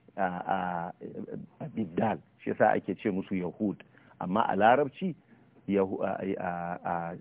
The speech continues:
sai yake ake ce musu, a, ake ce ma shi, a, babban ɗan Annabi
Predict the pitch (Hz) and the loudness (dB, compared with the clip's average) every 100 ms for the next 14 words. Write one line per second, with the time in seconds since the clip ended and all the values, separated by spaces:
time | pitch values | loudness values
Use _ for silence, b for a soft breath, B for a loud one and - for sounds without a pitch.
0 | - 113 110 104 107 - 104 104 - - | -2 2 4 4 0 -2 -4 -2 -2 -4
1 | 98 110 101 107 101 95 92 92 92 - | -4 -2 -2 -2 -4 -4 -2 0 0 -2
2 | - 104 98 90 120 120 120 120 - - | -2 0 -2 0 4 6 6 4 -2 -16
3 | - 90 87 85 82 - 95 85 107 113 | -2 0 2 -2 -6 -4 -2 6 6 6
4 | 113 101 104 101 98 | 2 2 2 2 0